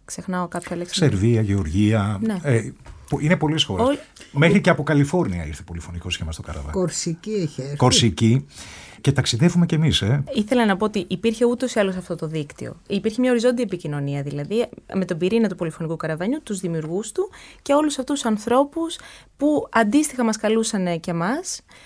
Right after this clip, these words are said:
Speaker 1: Και έχουμε έτσι ταξιδέψει πριν, δηλαδή, το δύο χιλιάδες είκοσι, και σε φεστιβάλ πολυφωνίας στα Πυρηναία, στη Γαλλία, στο Βερολίνο, στην Ουαλία.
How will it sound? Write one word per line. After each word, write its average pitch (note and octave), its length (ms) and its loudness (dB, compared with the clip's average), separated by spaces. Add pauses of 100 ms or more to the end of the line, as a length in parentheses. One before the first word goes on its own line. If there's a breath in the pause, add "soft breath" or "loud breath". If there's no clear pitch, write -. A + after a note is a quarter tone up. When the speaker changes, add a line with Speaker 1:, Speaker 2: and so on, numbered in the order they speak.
(180 soft breath)
Speaker 1:
Και - 120 -2
έχουμε D4 280 2
έτσι C#4+ 160 0
ταξιδέψει C4+ 460 0
πριν, E4 360 0
δηλαδή, G3 280 0
το F3 120 -4
δύο E3 80 -2
χιλιάδες D#3+ 360 -6
είκοσι, D#3+ 360 -6
και B3+ 260 0
σε G#3+ 320 -2
φεστιβάλ G3+ 540 -2
πολυφωνίας F#3+ 600 -4 (120)
στα - 140 -6
Πυρηναία, F3 500 -4
στη - 160 -12
Γαλλία, E3+ 480 -4 (160 soft breath)
στο - 220 -4
Βερολίνο, G3 540 0
στην G3 240 -4
Ουαλία. G3+ 720 -2